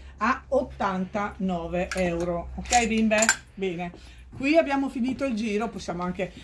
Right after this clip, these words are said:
io ad esempio, come faccio a non far vedere, per dire, questo abbinamento di camicia, di stola e di spilla, guardate quanto è bello, e magari messo anche con questo, eh, fantastico.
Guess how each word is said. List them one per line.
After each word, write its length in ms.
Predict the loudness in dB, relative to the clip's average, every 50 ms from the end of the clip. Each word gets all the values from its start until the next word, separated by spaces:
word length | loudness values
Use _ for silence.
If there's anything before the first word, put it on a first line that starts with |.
| -18 -12 -4
io 240 | 0 2 4 6 6
ad 120 | 6 4
esempio, 540 | 4 0 0 -2 -2 -2 -4 -2 0 -2 -2 -2 -4 -14 -20 -12
come 200 | -4 0 0 0
faccio 400 | 0 0 -2 -2 -2 -2 -4 -6
a 20 | -6
non 120 | -6 -6
far 160 | -6 -6 -6 -6
vedere, 340 | -4 -4 -4 -4 -2 -4 -2
per 220 | -2 -2 -4 -2
dire, 240 | -4 -4 -4 -6 -4
questo 260 | -4 -4 -4 -4 -4
abbinamento 600 | -4 -4 -4 -6 -4 -4 -6 -6 -6 -6 -6 -6
di 120 | -6 -6
camicia, 460 | -4 -2 0 0 0 0 0 -2 -6 -6
di 160 | -6 -6 -6
stola 480 | -4 -2 0 0 0 0 -2 -4 -6 -8 -14 -14 -12 -6
e 180 | -2 -2 0 0
di 300 | 2 2 2 0 0 -4 -8 -12 -14
spilla, 600 | -12 -4 0 2 2 4 4 2 2 2 0 -2 -8 -20 -20 -20 -20 -20 -20 -20 -20 -12 -2
guardate 400 | 4 4 6 6 6 4 4 0
quanto 360 | 0 2 2 2 2 2 0
è 40 | 2
bello, 420 | 4 4 4 4 2 -2 -2 -4 -4 -14 -20 -20 -20 -18 -6
e 200 | 0 4 4 6
magari 600 | 6 6 4 4 4 4 4 4 2 2 0 0 0
messo 360 | 0 -2 -2 -2 -4 -4 -2
anche 340 | -2 -2 -2 -4 -4 -6 -6
con 260 | -4 -2 -2 -2 0
questo, 580 | -2 -2 0 0 -2 -2 -8 -12 -12 -12 -12 -14 -18 -20 -20 -20 -20 -20 -14 -6
eh, 260 | -6 -4 -4 -4 -8 -10 -12 -18 -14
fantastico. 920 | -6 -2 0 0 0 0 0 0 0 -2 -2 -6 -12 -12 -10 -10 -10 -10